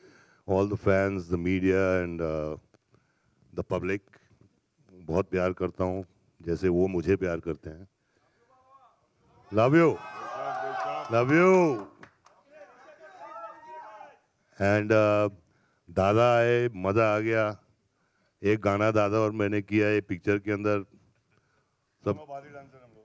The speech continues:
<laughs> लेकिन गाना देखना, क्योंकि लगा डाली है दोनों ने। मनीषा, she is, uh, always a darling,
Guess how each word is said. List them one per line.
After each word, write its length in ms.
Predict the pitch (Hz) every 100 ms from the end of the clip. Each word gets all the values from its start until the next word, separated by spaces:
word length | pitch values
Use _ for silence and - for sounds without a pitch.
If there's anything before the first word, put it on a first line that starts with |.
| _ 110
<laughs> 2250 | 113 - - - 110 113 - 80 - - - - - - - - _ _ - _ - _ 107
लेकिन 340 | 113 135 143
गाना 380 | 123 113 110 139
देखना, 400 | 139 127 117 139
क्योंकि 440 | 135 123 131 131 123 - - - -
लगा 320 | 98 110 127
डाली 260 | 131 123 123
है 100 | 120
दोनों 280 | 110 104 95
ने। 180 | 82 76 - _ _ _ - _ _ _ - - 762 - - - - - 807 807 554 554 659 622 571 659 640 587 - - - - 679 698 - - 679 698 679 - - - 622 - - - -
मनीषा, 640 | 92 104 113 117 123 127
she 120 | 117
is, 600 | - 113 113 101 - -
uh, 280 | 104 92 92 87 - _ -
always 300 | 95 101 107
a 100 | 107
darling, 360 | 101 90 90 104